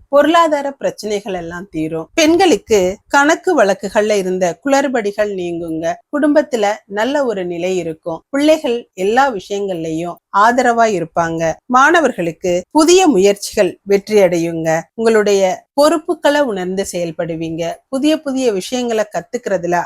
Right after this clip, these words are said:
ஆர்வமா இருப்பீங்க. விசாக நட்சத்திரக்காரங்க குலதெய்வத்தை வழிபட்டு காரியங்களை தொடங்குறது சிறப்பா முடியும்.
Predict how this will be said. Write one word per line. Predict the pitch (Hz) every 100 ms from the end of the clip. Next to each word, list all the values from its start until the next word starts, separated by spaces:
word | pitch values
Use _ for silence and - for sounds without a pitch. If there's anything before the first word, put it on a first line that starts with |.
| -
ஆர்வமா | 175 196 202 202 196
இருப்பீங்க. | 170 156 - 160 160 160 -
விசாக | 269 285 349 370
நட்சத்திரக்காரங்க | 370 226 - 180 190 175 175 160 160 175 160 -
குலதெய்வத்தை | 277 311 320 320 311 311
வழிபட்டு | 233 180 175 175
காரியங்களை | 175 190 190 185 185 180
தொடங்குறது | 170 165 160 160 170 -
சிறப்பா | - 165 160 - 170
முடியும். | 175 160 175